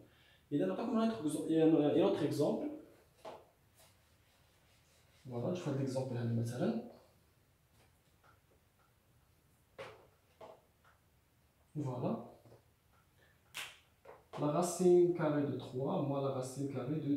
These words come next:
دو. هنا نديرو مثلا دو. هنا لاحظت معايا مزيان، عندي جذر ثلاثة ناقص جذر جوج. لو كونجيكي ديالها هو جذر ثلاثة زائد جذر جوج. إذا غنضرب الفوق والتحت في نفس العدد. إذا هنايا جوج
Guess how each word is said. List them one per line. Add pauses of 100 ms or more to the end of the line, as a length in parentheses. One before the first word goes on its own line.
دو. (240)
هنا
نديرو
مثلا (420)
دو. (1600)
هنا
لاحظت
معايا
مزيان،
عندي
جذر
ثلاثة
ناقص
جذر
جوج. (580)
لو
كونجيكي
ديالها
هو
جذر
ثلاثة
زائد
جذر
جوج. (380)
إذا
غنضرب
الفوق
والتحت
في
نفس (340)
العدد. (720)
إذا
هنايا (240)
جوج